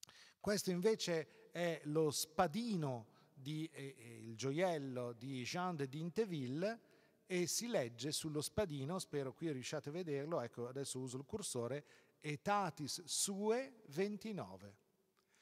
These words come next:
Quindi dei due personaggi ci viene anche specificata l'età.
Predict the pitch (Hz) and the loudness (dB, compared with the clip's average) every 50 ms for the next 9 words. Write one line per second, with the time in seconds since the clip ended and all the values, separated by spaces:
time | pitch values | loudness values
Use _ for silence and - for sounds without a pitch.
0 | - - _ _ - 208 208 180 165 147 156 165 165 147 147 233 262 240 - - | -20 -20 _ _ -8 -8 -6 -6 -6 -4 -2 -2 -2 -2 -2 2 2 2 2 2
1 | 180 180 147 - - 226 226 208 180 175 180 190 185 240 254 - - 165 151 170 | 0 0 0 0 -2 -2 -2 0 0 0 0 -2 -4 -8 -6 -6 -6 -6 -4 -4
2 | 196 208 175 160 190 202 196 - 190 170 151 - - - - - - - - - | -4 -2 -2 -2 -2 -4 -2 0 0 0 0 -4 -8 -20 -18 -10 -8 -6 0 0
3 | 190 180 - - 208 - 240 220 - 165 143 131 - 165 160 160 175 165 - 139 | 0 2 2 0 -2 -4 -6 -4 -2 -2 -2 0 0 -2 0 0 -2 -2 0 -2
4 | 104 98 | -2 -2